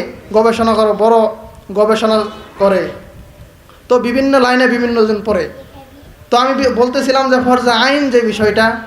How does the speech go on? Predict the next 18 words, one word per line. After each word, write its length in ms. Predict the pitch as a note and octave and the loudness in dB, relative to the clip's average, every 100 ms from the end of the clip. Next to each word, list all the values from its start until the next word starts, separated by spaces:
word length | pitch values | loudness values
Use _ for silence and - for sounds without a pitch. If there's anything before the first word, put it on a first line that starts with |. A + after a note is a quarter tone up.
| - | -4
এটা 120 | A#3 | -2
প্রত্যেকের 520 | A#3+ C#4 - D#4 D4+ A3 | 0 -2 -2 -2 0 0
জন্য 220 | A3 G3 | -2 -2
জানতে 260 | G3 F#3+ | -4 -4
হবে। 260 | F3 D3+ D#3 - - - | -6 -8 -10 -16 -16 -8
ইসলামী 320 | A3 B3+ A#3+ | -4 -2 0
আকিদা, 460 | A3+ A3+ A#3 A3 G#3+ G#3+ - G3 | 0 -2 -2 -2 -2 -2 -10 -6
নামাজ, 500 | G3+ A3+ B3+ B3 A#3 - - G3+ | -2 0 2 0 -2 -8 -12 -4
রোজা, 600 | G3+ A#3 A#3+ A3+ G#3 - - - | 0 2 2 0 -2 -6 -14 -8
হজ, 380 | F#3+ A3 A#3 A3+ - - - - E3+ | 0 2 4 2 -2 -14 -20 -16 -6
যাকাত, 420 | G#3+ A3 B3 A#3+ - - - - | -4 0 -2 -2 -6 -14 -20 -6
কখন 300 | A#3 A#3+ D4+ | -2 0 0
হজ 240 | G3+ A3+ A#3 - | 2 0 0 -2
ফরজ 220 | A#3+ B3 | 0 0
হয়ে 220 | G#3+ A3 | 2 2
যায়, 240 | A3 G#3+ F#3+ - - | 2 2 0 -4 -6
কখন 300 | A3+ A3+ B3 | -2 0 0
যাকাত 280 | A3 A3 C4+ | 0 -2 -2